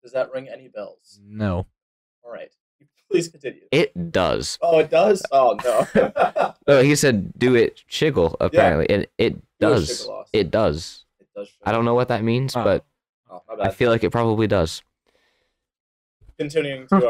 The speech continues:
Speaker 1: our
Speaker 3: I, I
Speaker 1: regular
Speaker 3: hope that I
Speaker 1: program.
Speaker 3: didn't, I hope that I didn't just, like,
Speaker 2: <laughs>
Speaker 3: arise cause for me to be arrested or something. It's not like
Speaker 2: Oh my gosh.
Speaker 3: it's not like a QAnon,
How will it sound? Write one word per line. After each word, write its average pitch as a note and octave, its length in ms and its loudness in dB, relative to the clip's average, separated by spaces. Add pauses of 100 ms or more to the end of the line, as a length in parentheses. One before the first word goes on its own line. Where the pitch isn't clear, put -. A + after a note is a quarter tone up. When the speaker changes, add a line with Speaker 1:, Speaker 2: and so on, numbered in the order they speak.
(100)
Speaker 1:
our D#3 40 4
Speaker 3:
I, B2+ 140 4
I - 40 4
Speaker 1:
regular C3+ 260 6
Speaker 3:
hope C#3 100 0
that D3 100 6
I B2 80 6
Speaker 1:
program. A2+ 80 4
Speaker 3:
didn't, A#2 300 2
I - 80 2
hope A#2+ 180 2
that A2+ 100 2
I G#2+ 60 4
didn't G2 280 0
just, - 180 -4
like, F2+ 220 0 (480)
Speaker 2:
<laughs> C5+ 140 2 (500)
Speaker 3:
arise B2+ 500 6
cause A2+ 420 4
for A#2 120 0
me A2+ 120 4
to G#2+ 80 2
be G#2+ 120 6
arrested C#3 440 4
or - 80 0
something. G#2+ 460 2 (120)
It's A#2+ 300 -2
not G#2+ 200 4
like G#2+ 300 2
Speaker 2:
Oh A3+ 200 2
my D#3 140 4
gosh. D3 360 6
Speaker 3:
it's C#3+ 120 0
not A#2+ 80 0
like A2 140 0
a G2 60 -2
QAnon, G2+ 580 0